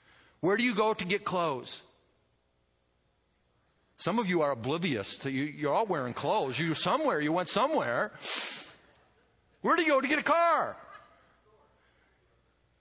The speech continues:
Store. <laughs> Yeah, the car store.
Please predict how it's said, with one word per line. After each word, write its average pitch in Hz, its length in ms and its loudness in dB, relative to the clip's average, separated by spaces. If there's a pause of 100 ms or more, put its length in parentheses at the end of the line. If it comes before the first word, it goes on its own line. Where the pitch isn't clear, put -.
(100)
Store. 170 680 -2
<laughs> - 40 -4
Yeah, 277 220 -2 (240)
the 466 100 2
car 440 320 2
store. 139 540 -2